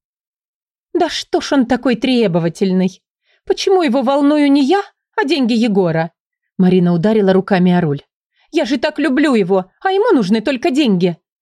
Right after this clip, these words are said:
Грёбаная липовая беременность! На что только не идёшь ради Стаса! Он из меня все соки уже вытянул».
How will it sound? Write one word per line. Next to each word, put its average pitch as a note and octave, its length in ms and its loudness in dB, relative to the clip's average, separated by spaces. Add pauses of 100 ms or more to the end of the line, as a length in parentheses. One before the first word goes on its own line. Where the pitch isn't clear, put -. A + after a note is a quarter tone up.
(240)
Грёбаная F#3+ 640 2
липовая G3 460 0
беременность! E3+ 800 -2 (380)
На D#4 120 0
что - 220 -6
только C#4+ 300 -2
не D4+ 200 2
идёшь C4+ 280 -2
ради F#3 260 0
Стаса! F#3 580 -4 (460)
Он F4+ 160 2
из E3+ 140 0
меня A3+ 220 0
все G4+ 180 -2
соки A3 300 -2
уже F3+ 220 2
вытянул». F3 540 -2